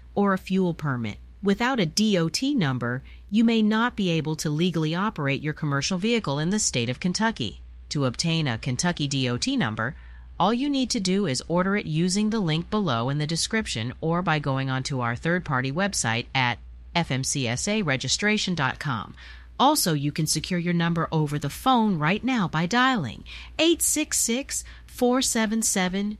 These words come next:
zero seven zero seven. You will just need to provide basic information about your company, such as the business name, address, and contact information. Plus, you must also give us some information about your commercial vehicle,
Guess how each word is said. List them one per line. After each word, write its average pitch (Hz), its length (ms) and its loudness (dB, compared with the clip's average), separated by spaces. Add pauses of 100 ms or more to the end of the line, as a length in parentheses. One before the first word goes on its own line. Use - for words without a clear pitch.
(140)
zero 220 360 4
seven 156 520 -2
zero 151 380 0
seven. 151 540 -2 (280)
You 226 220 6
will 214 160 4
just 202 340 2
need 185 220 2
to 160 80 0
provide 160 560 2
basic 214 380 0
information 233 680 2
about 175 260 0
your 156 120 -4
company, 277 480 -2
such 185 280 -2
as 151 220 0
the 156 100 -2
business 254 520 2
name, 226 480 2 (340)
address, 180 480 2
and 165 140 -2
contact 151 500 0
information. 127 640 -6 (640)
Plus, 330 260 4
you 269 60 4
must 233 220 2
also 277 380 2
give 165 180 0
us 180 140 2
some 214 120 2
information 226 540 0
about 185 280 4
your 208 100 -2
commercial 269 420 0
vehicle, 285 500 0